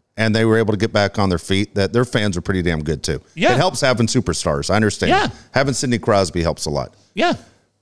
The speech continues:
Speaker 1: For the Pirates, it just seems like, in my mind, that seems like a historic franchise to say, "We're gonna take them out of a city that seems like a pretty good sports city."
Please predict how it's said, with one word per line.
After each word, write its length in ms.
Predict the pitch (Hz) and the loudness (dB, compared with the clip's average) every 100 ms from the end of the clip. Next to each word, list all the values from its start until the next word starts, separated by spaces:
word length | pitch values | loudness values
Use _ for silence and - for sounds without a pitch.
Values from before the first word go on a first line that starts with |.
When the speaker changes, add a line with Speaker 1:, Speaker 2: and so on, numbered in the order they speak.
| _ | _
Speaker 1:
For 100 | 147 | 0
the 80 | 131 | 0
Pirates, 480 | 143 160 165 127 123 | 2 4 4 2 -2
it 100 | 110 | -2
just 160 | 123 - | -2 0
seems 240 | 131 113 | 0 2
like, 180 | 107 131 | 2 2
in 60 | |
my 140 | 117 107 | 2 4
mind, 320 | 110 170 117 | 2 2 2
that 160 | 110 - | 0 -2
seems 160 | 120 | 0
like 160 | 113 113 | 0 0
a 80 | 104 | -2
historic 420 | 110 - 113 110 | -2 0 0 0
franchise 540 | 143 190 - 64 - - | 0 0 -4 -8 -10 -2
to 100 | 110 | -2
say, 300 | 92 117 107 | 2 2 2
"We're 140 | 101 107 | 2 0
gonna 120 | 107 | -2
take 200 | - 123 | 0 -2
them 120 | 117 104 | 0 0
out 100 | 98 | 0
of 60 | 80 | -2
a 20 | |
city 260 | - 180 147 | -2 2 2
that 160 | 98 | 0
seems 140 | 113 107 | 0 0
like 120 | 101 | -2
a 40 | 101 | -2
pretty 180 | 117 | 0
good 140 | 113 107 | 0 -2
sports 340 | - 196 - | 0 -2 -2
city." 180 | - 135 | -6 -8